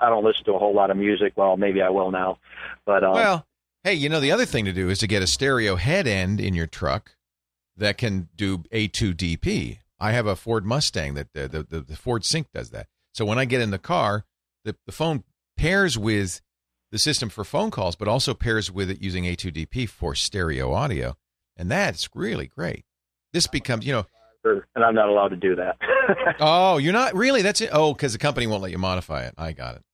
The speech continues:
Speaker 1: Right. But, uh, see, I've used
Speaker 2: Tell the company to get a better head end in the truck. You gotta live it. That's, this is your office.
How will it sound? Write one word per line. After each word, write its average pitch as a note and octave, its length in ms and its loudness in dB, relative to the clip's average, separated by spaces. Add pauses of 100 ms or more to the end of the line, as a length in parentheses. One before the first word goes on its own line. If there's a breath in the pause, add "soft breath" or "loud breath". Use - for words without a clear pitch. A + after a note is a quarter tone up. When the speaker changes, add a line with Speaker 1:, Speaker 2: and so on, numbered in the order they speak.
Speaker 1:
Right. G2+ 580 4 (340 loud breath)
But, G2+ 280 2
uh, A#2+ 280 4
see, F#3 140 6
I've D3 160 4
used F#3+ 180 2
Speaker 2:
Tell C4 120 2
the B3 100 4
company A3 320 2
to E3 80 2
get F3 160 4
a D3 60 4
better F#3+ 260 4
head F#3+ 280 4
end B2 180 4
in A#2 80 2
the A#2 80 2
truck. A3 340 2
You C#3 60 -4
gotta G#3 200 2
live B3 220 4
it. A#3 80 -2
That's, A#3+ 260 0 (300)
this - 140 -2
is G3 140 0
your - 200 0
office. A#3+ 720 0